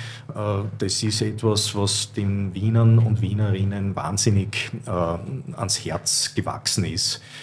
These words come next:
Das ist ein, ein Teil unserer D N A in Wahrheit.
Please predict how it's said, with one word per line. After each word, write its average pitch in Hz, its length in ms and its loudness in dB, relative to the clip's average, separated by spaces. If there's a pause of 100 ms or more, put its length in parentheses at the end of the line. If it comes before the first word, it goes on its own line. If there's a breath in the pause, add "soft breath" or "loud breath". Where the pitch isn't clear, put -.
(260 loud breath)
Das 95 180 0
ist 98 200 0
ein, 92 320 0
ein 92 240 -6
Teil 101 520 2 (120)
unserer 101 500 2 (180)
D 87 160 -2
N 85 80 -4
A 71 260 -4 (320)
in 95 160 -4
Wahrheit. - 540 -4